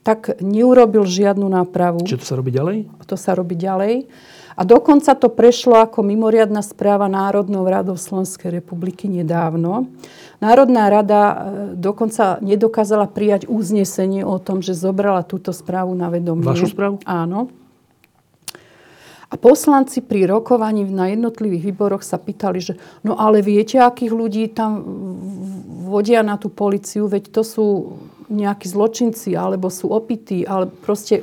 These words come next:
Speaker 1: úplne
Speaker 2: To pochopia až vtedy, keď ich tam predvolajú,
Speaker 1: E,
Speaker 2: no.
Speaker 1: ale úplne rezignovali na tú funkciu,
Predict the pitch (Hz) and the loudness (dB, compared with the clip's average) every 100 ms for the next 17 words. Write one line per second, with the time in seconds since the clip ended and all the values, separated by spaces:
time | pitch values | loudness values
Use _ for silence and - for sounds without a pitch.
0 | - 240 285 262 240 - - 151 160 160 | -4 -2 2 2 0 -2 -10 -6 -4 0
1 | 156 135 156 151 156 151 151 135 123 123 | 0 0 0 0 0 -2 -2 -6 -6 -6
2 | 120 120 214 214 208 131 131 226 233 254 | -6 -4 2 4 4 0 2 4 4 2
3 | 285 285 254 220 220 - 190 208 226 226 | 2 4 4 4 2 0 2 2 2 0
4 | 240 233 220 220 214 220 - 208 214 - | 2 4 4 2 -2 -2 -6 -4 -6 -4
5 | 214 | -2